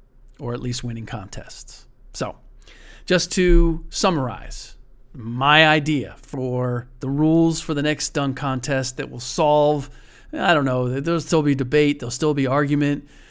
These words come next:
but we won't run into a situation where we feel that clearly someone was robbed. Each contestant dunks. The judges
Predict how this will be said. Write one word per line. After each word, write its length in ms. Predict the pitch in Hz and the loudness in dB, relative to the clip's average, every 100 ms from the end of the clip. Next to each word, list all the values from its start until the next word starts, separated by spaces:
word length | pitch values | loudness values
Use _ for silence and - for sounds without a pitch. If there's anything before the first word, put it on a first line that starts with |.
| - - | -20 -6
but 120 | 147 | -2
we 140 | 156 | 4
won't 240 | 165 185 170 | 4 4 2
run 220 | 151 151 | 2 2
into 640 | 147 143 147 135 131 123 - | 0 0 0 0 0 -4 -8
a 60 | 135 | -4
situation 720 | 160 143 135 135 131 131 120 | -4 -2 -2 -2 -2 -4 -4
where 120 | 120 | -4
we 140 | 120 | -6
feel 400 | 120 - 131 123 | -6 -4 -4 -2
that 400 | 120 113 - - | -4 -8 -12 -14
clearly 720 | - 185 180 151 127 110 107 - - - - - - | 2 6 8 6 2 -6 -12 -20 -20 -20 -20 -20 -12
someone 760 | - 165 160 143 131 120 120 - - | -2 0 0 0 -2 -4 -6 -12 -12
was 200 | 131 117 | -8 -6
robbed. 640 | 117 113 110 - - - - | -6 -8 -10 -12 -16 -20 -4
Each 260 | 160 160 | 0 2
contestant 800 | - 175 185 175 190 185 - - | 2 6 6 6 0 -4 -8 -2
dunks. 600 | 147 127 - - - - - | 0 0 -6 -8 -8 -12 -16
The 380 | - 135 131 131 | -6 -4 -2 -4
judges 720 | 123 151 160 185 175 - - | -2 0 2 0 0 -2 -6